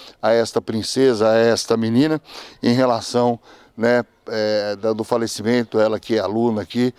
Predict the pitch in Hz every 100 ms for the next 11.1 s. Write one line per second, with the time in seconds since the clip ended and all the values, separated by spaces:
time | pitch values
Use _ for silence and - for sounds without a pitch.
0 | - - _ - 117 117 104 - 123 120
1 | 107 - 120 117 117 110 - - - 101
2 | 107 107 107 113 113 113 113 110 98 92
3 | - _ _ 127 135 110 - 98 85 -
4 | - - - 110 117 131 127 127 131 120
5 | - 120 120 117 123 113 117 107 120 117
6 | 101 - - - 101 101 131 117 117 113
7 | 104 107 - 107 - 110 107 110 110 -
8 | 165 139 110 120 120 - 117 110 107 107
9 | - 95 120 110 85 - - - 110 104
10 | - 117 110 - 113 131 113 - 139 160
11 | 143